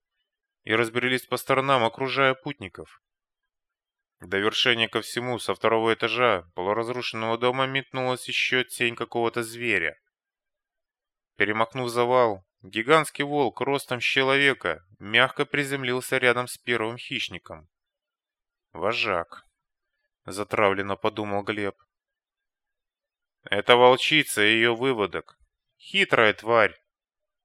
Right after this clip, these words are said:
Сталкер передёрнул затвор. "Стой на месте". Выстрелив в воздух, отшельник демонстративно наставил дуло автомата на волчицу.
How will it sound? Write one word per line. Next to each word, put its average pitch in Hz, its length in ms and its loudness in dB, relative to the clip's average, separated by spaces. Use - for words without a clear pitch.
Сталкер - 480 -6
передёрнул 98 640 -6
затвор. 101 440 -8
"Стой 143 320 4
на 135 100 4
месте". 120 540 -2
Выстрелив 147 500 0
в 127 120 -14
воздух, 139 560 -4
отшельник 139 500 -2
демонстративно 143 720 -4
наставил 139 500 0
дуло 123 260 -2
автомата 120 460 -4
на 113 140 -4
волчицу. - 600 -8